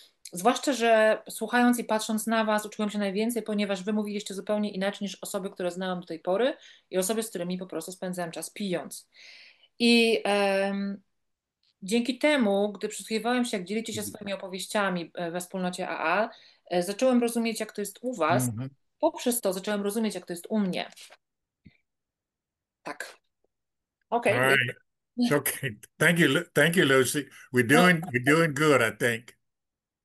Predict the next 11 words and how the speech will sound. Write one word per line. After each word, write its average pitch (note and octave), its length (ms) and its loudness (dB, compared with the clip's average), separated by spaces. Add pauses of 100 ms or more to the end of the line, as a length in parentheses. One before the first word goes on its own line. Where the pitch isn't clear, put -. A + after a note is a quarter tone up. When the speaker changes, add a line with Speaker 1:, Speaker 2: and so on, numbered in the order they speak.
(960)
Speaker 1:
I'm A#3 140 2
trying. F3+ 580 2
<laughs> - 200 0 (520)
Speaker 2:
Okay. D3 420 2 (120)
Me C#3+ 300 4
too. E3+ 420 2 (880)
All C#3 120 2
right. C3 240 4
So, D3+ 240 6
Speaker 1:
Doing A3 240 6
good. F#3 520 -8